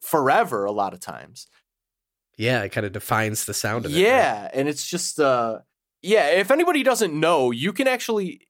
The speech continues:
Speaker 1: i-, on Spotify, for any song you're listening to, uh, you can, like, either go to the three dots on mobile or on desktop, just right click and go to show credits. And i-, if you find,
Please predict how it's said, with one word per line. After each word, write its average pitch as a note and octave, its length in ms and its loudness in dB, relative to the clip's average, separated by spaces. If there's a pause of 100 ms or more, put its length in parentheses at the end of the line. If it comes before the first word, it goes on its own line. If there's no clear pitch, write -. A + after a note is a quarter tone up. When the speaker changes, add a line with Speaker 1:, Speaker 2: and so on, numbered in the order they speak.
Speaker 1:
i-, D#3+ 100 2
on G#3+ 240 2
Spotify, A#2 840 0
for D3+ 160 0
any F#3+ 220 0
song F#3 320 2
you're C#3 100 0
listening A#2+ 340 -2
to, G2 340 -6 (500)
uh, B2+ 60 6
you C3+ 180 0
can, G3 140 0
like, E3 340 0 (420)
either D#3+ 220 2
go F3+ 240 4
to A3 60 4
the G3 120 2
three G3 800 -2 (200)
dots D#3+ 500 0
on C#3 340 0
mobile C3+ 640 2
or C3 120 2
on B2+ 140 -2
desktop, D3+ 500 0
just B2+ 200 -10
right D#3+ 260 0
click - 360 0 (180)
and C#3 100 -4
go E3+ 80 6
to - 60 0
show F3 480 2
credits. F#3 680 -2 (380)
And E3+ 160 2
i-, F3 140 -2
if F3 180 2
you G#3 180 2
find, C4 540 2